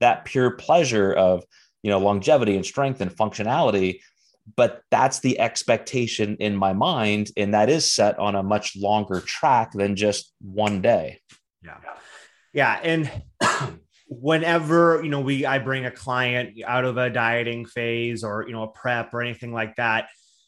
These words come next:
Speaker 2: you know, I, I try to, like, to focus on a few things to get them to look forward to. 'Cause I, I always feel like you need to set a goal. Building muscle is not <laughs> a goal because it doesn't have this, like,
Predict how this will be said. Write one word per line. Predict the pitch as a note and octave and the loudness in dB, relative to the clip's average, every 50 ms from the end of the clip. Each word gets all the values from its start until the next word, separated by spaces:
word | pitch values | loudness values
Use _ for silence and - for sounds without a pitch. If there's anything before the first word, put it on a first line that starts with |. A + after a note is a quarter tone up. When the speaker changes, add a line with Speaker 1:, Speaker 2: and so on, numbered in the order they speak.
| _ _ _ | _ _ _
Speaker 2:
you | C3 | -2
know, | C3+ C#3 | 0 2
I, | C3+ C#3+ D3 - C#3+ | 2 2 2 2 0
I | C#3+ | -4
try | C3+ - - - D#3 D#3 E3+ | -4 -4 -2 0 2 2 2
to, | E3+ E3+ | 2 4
like, | D#3+ D#3 D3 C#3 - | 2 2 2 0 -8
to | C3+ | -14
focus | - - C#3 C3 C3 C3+ C#3+ C#3 C3 - C#3+ | -8 -6 -6 -4 -4 -2 -2 -2 -2 -2 -4
on | C3 B2 B2 B2 A#2+ A#2+ | -4 -2 -2 -2 -4 -4
a | - A#2 | -6 -10
few | - - - - B2 C3 C3+ | -10 -14 -12 -8 -6 -6 -6
things | C3+ - D3 D3+ D3+ D#3 D3 - | -2 -2 0 0 0 -2 -4 -6
to | - | -2
get | D3 D3+ D3+ D3 | 0 0 0 0
them | D#3+ D#3 D3+ | 0 -2 -2
to | C#3+ | 0
look | C#3 D3 D3 - | 0 -2 -2 -2
forward | - D#3 D3+ D#3+ D3 | -2 0 0 0 0
to. | D#3+ F3 F3 | 0 -2 -2
'Cause | - - - C3+ C3 - | -2 -4 -12 -14 -10 -6
I, | D3 D3+ | -6 -4
I | C#3+ D3 D3+ | -2 0 0
always | D#3+ E3 F#3+ F#3+ F#3+ | 2 4 2 2 2
feel | - E3 D#3+ | 0 0 0
like | D3+ D3 C#3+ - | 0 0 -2 -2
you | C#3 | -4
need | C3+ D#3 F3 F3 | -2 -2 -2 -2
to | F#3 | -2
set | F#3 - D#3+ D3+ | -2 0 0 0
a | C#3+ | 0
goal. | C3+ A2+ A#2+ G#2+ F#2 E2 - _ _ _ _ _ _ _ _ _ _ _ _ _ _ _ _ _ _ _ _ _ _ _ | 0 -2 -6 -6 -6 -8 -14 _ _ _ _ _ _ _ _ _ _ _ _ _ _ _ _ _ _ _ _ _ _ _
Building | - E3+ G#3 G#3 A#3+ A#3 F#3+ | 2 2 4 4 4 2 4
muscle | E3+ D#3+ E3 D#3+ - F#3 F3+ F#3 F#3+ | 4 4 4 2 4 4 4 6 6
is | E3+ E3 B2+ A#2 | 4 2 0 -2
not | B2+ C3+ C#3+ D3+ D#3 - - | -2 0 0 0 0 0 -2
<laughs> | |
a | E3 | -2
goal | C#3 - D#3+ D3+ C3 A#2 | 0 2 2 4 4 2
because | A#2 C3 B2 D3 B2+ C#3+ | -2 -4 -4 -4 -4 -4
it | C#3+ A#2+ | -8 -4
doesn't | B2 D#3 D#3 D3+ D#3+ D#3+ | -2 -2 -2 -2 -4 -6
have | C#3 C#3 C#3+ D3+ C#3 B2 | -4 -2 -2 -2 0 -2
this, | D3 C#3+ - - | -4 -4 -4 -4
like, | D3 C#3 C3+ C3 - | -2 -2 -2 -2 -4